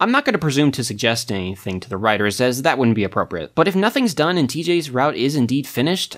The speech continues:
I think it's a huge missed opportunity to make an awesome character arc even greater.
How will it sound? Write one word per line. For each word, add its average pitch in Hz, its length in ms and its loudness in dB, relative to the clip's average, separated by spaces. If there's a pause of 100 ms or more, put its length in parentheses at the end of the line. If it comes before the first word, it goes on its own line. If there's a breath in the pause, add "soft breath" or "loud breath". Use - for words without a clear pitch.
I 139 140 -2
think 214 200 -6
it's 254 120 -2
a - 20 2
huge 160 400 -2
missed 143 240 2
opportunity 135 560 0
to 104 60 0
make 117 240 0
an 110 80 -2
awesome 139 360 0
character 135 380 -2
arc 151 260 2
even 170 220 -2
greater. 110 420 -2